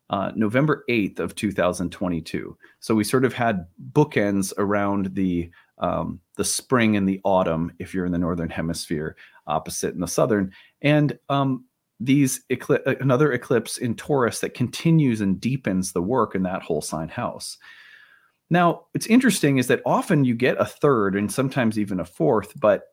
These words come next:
um, we had an out of sign eclipse while the node was still in Taurus, um,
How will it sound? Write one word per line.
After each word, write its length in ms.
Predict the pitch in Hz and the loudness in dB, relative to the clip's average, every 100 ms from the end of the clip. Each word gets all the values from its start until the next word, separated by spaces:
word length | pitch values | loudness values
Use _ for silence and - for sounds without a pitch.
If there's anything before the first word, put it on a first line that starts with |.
| _ _ - | _ _ -4
um, 340 | 104 90 90 - _ _ _ _ _ _ _ _ | 0 0 -2 -8 _ _ _ _ _ _ _ _
we 140 | 135 151 | 0 0
had 480 | 127 175 175 165 - _ _ _ _ - | 2 0 0 -2 -6 _ _ _ _ -4
an 200 | 131 - 147 | -4 -2 2
out 240 | 196 262 | 2 4
of 120 | 208 | 0
sign 580 | - - 98 95 95 95 110 | 0 -2 0 0 -2 -4 -6
eclipse 560 | 101 - 98 - - | -8 -2 -2 -2 -6
while 220 | 120 104 | -2 0
the 100 | 104 | 0
node 460 | 104 110 147 226 180 | 0 2 2 0 0
was 240 | 123 95 | -2 -4
still 320 | - 110 98 98 | -6 -4 -2 -2
in 300 | 104 95 90 | -4 -4 -6
Taurus, 720 | - 98 82 78 - - - _ _ _ - | -6 -6 -4 -6 -8 -14 -16 _ _ _ -6
um, 460 | 101 90 87 85 | -4 -4 -6 -10